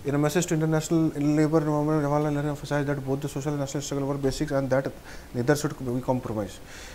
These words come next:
He urged the working class to play its role in the anti-imperial struggle। In the light of our statement, choose the most appropriate। See, assertion is correct, re-, second statement is also correct, but this is not the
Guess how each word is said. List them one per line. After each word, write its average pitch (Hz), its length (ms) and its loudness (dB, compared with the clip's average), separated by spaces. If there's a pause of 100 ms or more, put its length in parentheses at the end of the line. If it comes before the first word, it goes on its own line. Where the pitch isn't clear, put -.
(120)
He 135 120 6
urged 156 160 8
the 170 100 8
working 147 260 2
class 139 360 0 (640)
to 131 60 -6
play 139 200 4
its 131 200 2
role 131 340 2
in 120 240 -2
the 127 60 2
anti-imperial 120 440 -2
struggle। 90 320 -10 (560)
In 117 100 -6
the 131 60 0
light 135 200 2
of 135 120 2
our 131 100 2
statement, 127 320 -4
choose 131 160 -6
the 131 120 -2
most 127 180 -2
appropriate। 113 340 -6 (2750)
See, 165 260 2 (160)
assertion 151 460 8
is 190 100 4
correct, 175 320 8 (800)
re-, 156 220 2 (1080)
second 196 400 6
statement 208 340 10
is 202 60 8
also 190 220 8
correct, 151 280 6
but 165 160 8
this 170 120 2
is 202 100 2
not 185 240 8
the 180 100 6